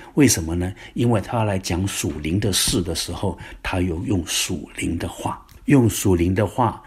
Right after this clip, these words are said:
解释属灵的事。在十三节和合版有一个或译，将属灵的事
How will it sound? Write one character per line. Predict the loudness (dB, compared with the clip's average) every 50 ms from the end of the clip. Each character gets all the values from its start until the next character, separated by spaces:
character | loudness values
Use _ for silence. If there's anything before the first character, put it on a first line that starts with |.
| -20 -20 -20 -20 -8 -2
解 | 2 4 4 4 2
释 | 0 -2 0 0 0 0
属 | 0 -2 -2 -2 -2
灵 | -2 -2 0 0
的 | 0 0
事。 | 0 0 0 0 -2 -2 -6 -14 -20 -20 -20 -20 _ _ -8 -8 -8 0 4 4
在 | 4 4
十 | 4 0 -2
三 | 0 2 4 4 4
节 | 4 2 2 2
和 | 2 0 -2 0
合 | 0 0 0 0
版 | 0 -2 -2 -2 -4 -6 -8 -10 -4
有 | 0 0 0
一 |
个 | 2 0 -2
或 | -4 -4 2 6 6 6 6 4 -2 0
译， | 0 2 2 0 -2 -8 -18 -20 -20 -20 -20 -14 -4
将 | 0 2 2 4 2 2 0
属 | 0 0 0 0 0 0 0
灵 | 0 0 0
的 | 0 0 0
事 | 0 0 0 0 0 -2 -2